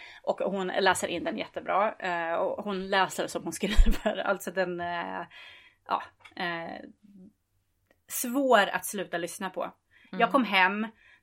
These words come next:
Speaker 1: eh, jag började lyssna på den på väg hem från jobbet. Och sen så kom jag hem och jag hade lyckligtvis jobbat över så pass länge att barnen hade gått och lagt sig.
Speaker 2: Ja,
Speaker 1: Så
Speaker 2: skönt.
Speaker 1: då, ja, precis, det är alltid positivt när det händer. <laughs> Nej, det är ganska jobbigt.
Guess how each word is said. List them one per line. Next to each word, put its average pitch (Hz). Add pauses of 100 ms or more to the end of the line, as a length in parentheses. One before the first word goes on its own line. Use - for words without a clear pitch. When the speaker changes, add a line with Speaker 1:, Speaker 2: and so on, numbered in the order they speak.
Speaker 1:
eh, 180 (100)
jag 214
började 220
lyssna 220
på 190
den 170 (120)
på 190
väg 160
hem 170
från 180
jobbet. - (460)
Och 196
sen 190
så 185
kom 180
jag 180
hem 254
och -
jag 202
hade 202
lyckligtvis 190
jobbat 190
över 214
så 170
pass 165
länge 175
att 165
barnen 185
hade 160
gått -
och 180
lagt 185
sig. - (140)
Speaker 2:
Ja, 170 (220)
Speaker 1:
Så 190
Speaker 2:
skönt. 151
Speaker 1:
då, 196 (500)
ja, 185
precis, 170
det 175
är 170
alltid 175
positivt -
när 247
det 190
händer. 415
<laughs> - (800)
Nej, 233
det 233
är 226
ganska 226
jobbigt. 226